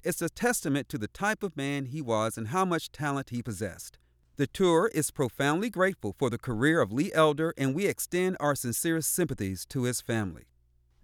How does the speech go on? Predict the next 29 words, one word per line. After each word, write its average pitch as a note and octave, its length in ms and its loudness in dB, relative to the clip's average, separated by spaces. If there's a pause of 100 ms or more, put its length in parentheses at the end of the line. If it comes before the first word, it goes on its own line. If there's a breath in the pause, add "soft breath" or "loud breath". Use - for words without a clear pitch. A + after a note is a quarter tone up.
(140)
Even C4 260 6
as A#3+ 140 2
Elder G#3 240 8
began E3+ 360 4
his C#3+ 140 2
tour G#3+ 260 4
career, G#2 520 0
joining F#3+ 400 2
winners E3 300 4
Pete - 280 -6
Brown C#3 340 4
and B2+ 140 -2
Charlie D#3 300 2
Sifford C#3+ 500 0
and B2+ 180 0
other A#3 240 6
African C3 380 2
Americans G#2+ 640 -2
where C3+ 160 2
they B2+ 140 2
once B2 500 0
were A#2 140 0
barred, G#2+ 480 4 (160)
lodging F3+ 520 0
and B2+ 140 -2
travel F3 380 2
could C#3 180 -4
still G3+ 380 4
be D3+ 180 0